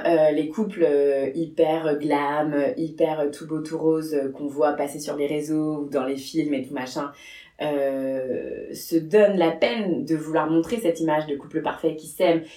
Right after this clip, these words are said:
qui a une sexualité épanouie, qui s'engueule pour, euh, deux, trois conneries, eh ben, au sein de ces couples-là, il va quand même s'installer cette espèce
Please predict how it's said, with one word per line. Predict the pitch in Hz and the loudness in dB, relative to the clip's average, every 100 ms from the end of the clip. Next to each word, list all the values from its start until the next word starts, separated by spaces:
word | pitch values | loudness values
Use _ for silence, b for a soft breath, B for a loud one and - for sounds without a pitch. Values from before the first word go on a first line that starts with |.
| B | B
qui | - | 2
a | 160 | 2
une | 160 | 2
sexualité | 165 160 147 156 | -2 -2 0 0
épanouie, | 156 156 160 165 175 | 2 4 6 6 4
qui | 170 - | -2 -4
s'engueule | 156 147 147 151 | -2 2 2 2
pour, | 151 139 | 0 -2
euh, | 135 | 2
deux, | 143 | 0
trois | 147 139 | 0 -2
conneries, | 143 135 185 311 B B B _ | 0 0 2 2 B B B _
eh | 175 | 2
ben, | 170 165 - - _ _ _ - | 4 4 2 -8 _ _ _ 0
au | 190 | 2
sein | 240 302 | 4 2
de | 302 | 4
ces | 247 | 0
couples-là, | 226 196 185 170 - - - _ _ _ _ _ _ _ | 0 2 4 6 4 0 -10 _ _ _ _ _ _ _
il | 190 175 | -6 -4
va | 175 185 180 | 0 -2 0
quand | - 262 | 0 2
même | 254 247 | 2 2
s'installer | 233 202 - 190 175 - B B - | 0 -2 0 2 2 0 B B -4
cette | - 196 | 0 2
espèce | 240 226 240 240 247 - | 2 0 0 0 0 -8